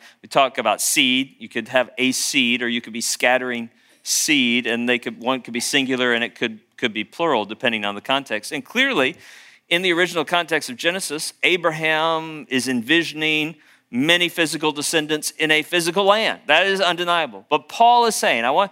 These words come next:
Paul says, even the smallest details of the text report, he says, even in the way the promise was given and restated to Abraham and to his, to his immediate descendants, there's a singularity that comes out there. There's a singularity that's not fulfilled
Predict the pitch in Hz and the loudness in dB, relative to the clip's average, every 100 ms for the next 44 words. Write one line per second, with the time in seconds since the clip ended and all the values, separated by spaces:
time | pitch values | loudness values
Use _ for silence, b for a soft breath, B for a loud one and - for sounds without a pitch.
0 | B B B 202 196 170 139 - 196 240 | B B B 0 2 2 0 -2 -2 0
1 | 254 233 156 B B _ _ 156 139 - | 0 -4 -4 B B _ _ -8 -6 -8
2 | - 185 214 214 - 190 180 180 160 151 | -2 0 0 -4 -6 -8 -4 -2 -2 -4
3 | 143 - 180 - 127 160 135 131 131 - | -8 -2 -2 -2 -8 -4 -2 0 -2 -4
4 | B B B 180 220 226 220 214 196 190 | B B B -2 0 0 0 0 0 -2
5 | 175 185 180 180 170 147 147 170 170 170 | -2 0 0 -2 -8 -8 -2 -2 -2 -6
6 | - 135 143 156 - 185 196 170 - 90 | -6 -4 -2 -2 -2 -2 0 -2 -4 -6
7 | 113 110 104 110 123 120 135 127 - _ | -6 -6 -4 -2 -2 -6 -6 -8 -10 _
8 | - 131 135 139 - 123 147 147 107 110 | -6 -4 -2 -6 -4 0 0 0 -4 -8
9 | - 98 107 127 - B B B - 147 | -6 -6 -8 -10 -16 B B B -2 -2
10 | 147 160 - - 202 190 175 190 190 120 | -2 -4 -2 -4 -4 -2 0 0 0 -2
11 | 95 95 - 110 107 95 - 92 87 110 | -2 -8 -6 -6 -2 -4 -4 -10 -8 -6
12 | 131 143 - 185 185 180 160 135 139 - | -4 -4 -4 -2 0 2 2 2 -2 -2
13 | 156 190 - 208 185 - 190 160 139 | -2 -2 -2 -8 -8 -4 0 0 0